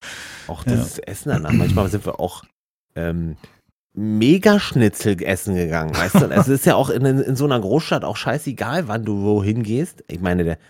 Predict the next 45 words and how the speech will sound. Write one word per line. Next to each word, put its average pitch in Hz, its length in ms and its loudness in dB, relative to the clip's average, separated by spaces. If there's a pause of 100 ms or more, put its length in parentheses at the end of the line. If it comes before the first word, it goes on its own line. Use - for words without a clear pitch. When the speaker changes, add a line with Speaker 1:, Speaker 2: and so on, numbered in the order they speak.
(120)
Speaker 1:
Flunkyball 123 420 2
hat 113 140 -2
immer 113 160 -2
auch 90 140 -2
schon 107 180 -2
nachmittags 107 460 0
angefangen, 101 500 0
so 85 200 2 (380)
vierzehn, 127 360 -2
fünfzehn 131 400 -4
Uhr. 143 300 2 (180)
Da 87 100 -6
warst 120 220 -2
du 120 60 -2
zwanzig 127 360 0
Uhr 87 100 -2
das 104 180 -4
zweite 135 260 0
Mal 87 240 0
hart 82 260 -6 (280)
und 90 180 -4
bist 107 200 -2
denn 123 220 4
deswegen, 98 460 0
bist 95 160 -8
du - 20 -8
denn 98 320 4
sozusagen 76 460 -2
eingekehrt 82 560 -4
irgendwo. 78 400 -4
Und - 180 -8
dann 139 180 -2
halt 147 140 -4
so 147 160 2
ein, 131 120 -2 (420)
so 139 120 -2
ein 120 440 -4
Schnitzel 165 680 2
anderthalb 165 460 2
Kilo, 202 340 4
weißt 107 220 -6
du, 123 80 -10
war, 120 160 -8 (1200)
ja, 123 80 0
mir, 156 340 2